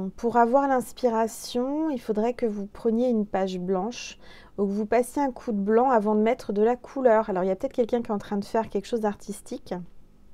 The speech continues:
ou quelqu'un qui est en train de repeindre ou de refaire la déco chez, chez lui ou chez elle. Et on vous conseille, moi c'est ce que j'entends, de passer un coup de blanc avant de mettre les couleurs. Mais les couleurs vont venir.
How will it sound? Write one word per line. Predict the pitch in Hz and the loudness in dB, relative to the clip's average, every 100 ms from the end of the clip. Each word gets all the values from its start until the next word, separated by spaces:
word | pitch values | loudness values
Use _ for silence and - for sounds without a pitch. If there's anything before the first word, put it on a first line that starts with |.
| - - - - - - - - - - - - | -20 -20 -20 -20 -20 -16 -14 -14 -16 -16 -14 -6
ou | |
quelqu'un | 185 220 254 | 0 4 4
qui | 262 | 4
est | 247 | 0
en | |
train | 214 214 | 0 0
de | 202 | 4
repeindre | 220 214 269 269 226 | 2 4 0 2 0
ou | |
de | 196 | 0
refaire | 208 262 | 0 0
la | 247 214 | 2 2
déco | 208 233 | 2 0
chez, | 240 - | -4 -4
chez | 208 - - - - 190 | -8 -10 -12 -14 -6 -4
lui | 185 208 | -2 -2
ou | |
chez | 196 - | -2 -4
elle. | 185 185 220 262 - - - - - | 0 2 2 -2 -8 -16 -16 -16 -2
Et | 196 - | 0 2
on | |
vous | 208 208 | 2 2
conseille, | 247 269 - 208 240 | -2 -4 2 4 4
moi | 240 190 | 2 -2
c'est | 208 208 | -4 -6
ce | |
que | - 202 | -2 -2
j'entends, | 196 190 190 254 | -2 -2 -4 -2
de | 202 | -2
passer | 190 220 220 269 | 0 0 0 -2
un | 247 | -2
coup | 208 220 | -2 -4
de | 196 | 2
blanc | 202 196 262 | 4 4 4
avant | 214 185 220 | 2 2 2
de | |
mettre | 220 254 - | 2 2 0
les | |
couleurs. | 208 - 180 147 - - - | 0 0 0 0 -4 -18 -4
Mais | 185 | 0
les | 196 | 0
couleurs | 190 233 254 | 0 4 4
vont | 247 240 | 4 0
venir. | 214 196 156 180 | 0 -2 -4 -8